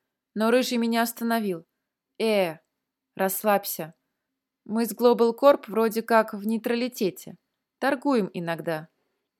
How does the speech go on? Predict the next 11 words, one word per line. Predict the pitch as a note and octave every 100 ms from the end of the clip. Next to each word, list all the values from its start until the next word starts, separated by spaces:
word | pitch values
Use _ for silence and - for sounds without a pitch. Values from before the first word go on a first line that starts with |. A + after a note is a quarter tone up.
| _
Они, | - G#3 A3+ A#3+
когда | A#3 G#3+ A3+
последний | A3 A3+ A#3 A3 A#3
раз | A3+ A3+
были, | G3 C4+ C#4 G3+ F#3 - _ _
фото | - E4+ F4 A3+
твоё | G3+ G3 F#3+
показывали. | G3+ G3+ F#3+ F#3 F3 F3 E3 - _ _ _ _ _ _ _ -
Реально | F#3+ A3 G#3 F#3
расслабься, | G#3 - G3+ F3+ - - D#3 -
русский. | - G3 - - D3+